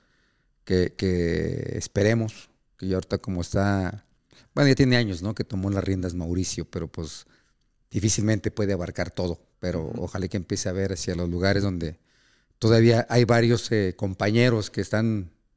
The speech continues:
Speaker 1: bueno, es que al, al boxeador nos, nos va como, ¿qué será? El ochenta por ciento un poquito mal, ¿no? Yo
Speaker 2: Sí,
Speaker 1: quiero pensar.
Speaker 2: no sa-, no sabemos administrar el dinero, ¿no?
Speaker 1: Efectivamente, pues, no tenemos por lo regular, a veces no tenemos
Speaker 2: Ujú.
Speaker 1: estudios que, que, pues, sabes ganarlo, pero ¿qué haces, no?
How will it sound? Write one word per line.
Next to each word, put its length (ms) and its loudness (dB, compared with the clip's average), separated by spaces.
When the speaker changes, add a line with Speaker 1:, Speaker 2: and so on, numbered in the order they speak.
Speaker 1:
bueno, 200 2
es 100 -2
que 120 4
al, 160 2
al 140 2
boxeador 340 2
nos, 300 -2
nos 240 -2
va 180 2
como, 260 -2
¿qué 120 -2
será? 220 2
El 100 0
ochenta 280 -2
por 140 -8
ciento 160 -4
un 60 -8
poquito 260 -8
mal, 300 -2
¿no? 240 -8
Yo 80 -12
Speaker 2:
Sí, 80 -4
Speaker 1:
quiero 200 -2
pensar. 440 -8
Speaker 2:
no 100 -8
sa-, 220 -8
no 160 -6
sabemos 300 -4
administrar 440 -4
el 80 -2
dinero, 340 -8
¿no? 120 -6
Speaker 1:
Efectivamente, 680 0
pues, 140 -8
no 80 -6
tenemos 340 -4
por 160 -6
lo 60 -2
regular, 500 -4
a 140 0
veces 380 0
no 120 -4
tenemos 360 -2
Speaker 2:
Ujú. 40 -4
Speaker 1:
estudios 640 -4
que, 480 -10
que, 140 -10
pues, 180 -18
sabes 240 0
ganarlo, 420 -4
pero 220 -8
¿qué 80 -8
haces, 300 -6
no? 180 -8